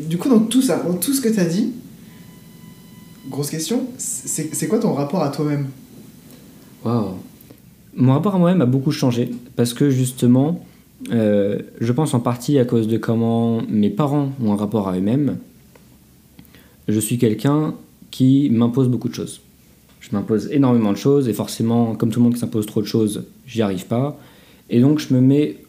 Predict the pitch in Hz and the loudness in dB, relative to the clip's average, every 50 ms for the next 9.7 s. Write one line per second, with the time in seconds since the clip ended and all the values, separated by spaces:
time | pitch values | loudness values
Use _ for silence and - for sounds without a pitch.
0 | _ - - - - - _ _ _ _ - 196 196 180 - 175 - 165 139 135 | _ -20 -20 -20 -20 -20 _ _ _ _ -6 -6 -4 -2 -4 -2 0 2 4 4
1 | 131 127 131 131 127 123 113 - - 135 127 - - 123 117 117 120 - - - | 4 4 2 0 -2 -4 -4 -2 -4 -4 -4 -4 -4 -2 -2 -2 -2 -4 -4 -4
2 | 113 113 - - 123 117 110 110 110 127 127 147 139 135 - 143 139 131 135 - | -4 -4 -4 -4 -2 -2 0 0 -2 -2 -2 -2 -2 0 0 0 0 0 0 0
3 | 139 135 131 - - 143 156 165 - - - - - - - _ - 120 120 - | -2 -2 -2 -2 -4 -4 -4 -4 -8 -12 -20 -20 -20 -20 -14 _ -2 -2 -2 0
4 | - 117 104 107 117 139 135 139 139 135 131 120 - - 131 135 131 - - - | 0 2 4 4 4 4 4 2 2 0 0 -2 -2 -2 -4 -4 -4 -8 -16 -20
5 | - _ - 127 - - 120 - 123 120 - 110 - - 113 - 98 90 - - | -18 _ -10 -8 -6 -6 -2 -2 -2 -2 -2 -4 -4 -4 -4 -4 -4 -4 -6 -8
6 | - - _ _ _ _ - _ _ _ _ _ _ _ - - 101 101 107 101 | -18 -20 _ _ _ _ -20 _ _ _ _ _ _ _ -4 -2 0 2 2 2
7 | 95 92 - 101 92 - - 95 90 - 101 90 - 95 - - - 98 92 95 | 0 0 -4 -6 -6 -6 -6 -6 -6 -8 -8 -8 -8 -8 -10 -8 -6 -4 -2 -2
8 | 101 104 101 - - 90 - 92 90 90 92 92 - - - - - - - _ | -2 -2 -4 -6 -8 -10 -8 -8 -6 -6 -8 -8 -8 -10 -12 -12 -14 -16 -18 _
9 | _ - 101 101 - - - _ _ - 113 104 - | _ -10 -10 -10 -10 -18 -20 _ _ -2 -2 -2 -2